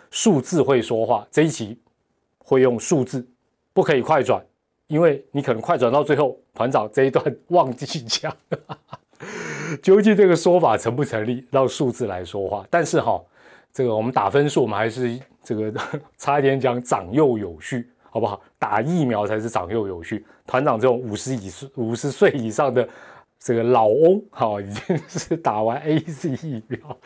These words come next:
我也又在，又在讲一千五的。好了，我们打分数，我们还是从这个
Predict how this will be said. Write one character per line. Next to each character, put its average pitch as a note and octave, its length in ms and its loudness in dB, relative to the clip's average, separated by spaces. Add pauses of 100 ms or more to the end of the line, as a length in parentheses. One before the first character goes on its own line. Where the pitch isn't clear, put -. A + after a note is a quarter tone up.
(200)
我 G#3+ 160 6
也 E3+ 320 2
又 F#3+ 300 4
在， F#3+ 340 0 (320)
又 G#3+ 160 2
在 G3+ 320 0
讲 D#3+ 320 0
一 - 20 -2
千 F#3+ 200 2
五 D#3 160 -2
的。 C#3+ 140 2 (420)
好 A#2 140 0
了， A#2 80 4
我 B2+ 40 4
们 D#3+ 100 2
打 B2+ 140 2
分 D3+ 160 2
数， E3+ 100 2
我 B2+ 80 4
们 A#2 80 0
还 A#2+ 80 2
是 C3 120 -6
从 A2+ 160 -4
这 A#2+ 80 -2
个 A#2 200 -2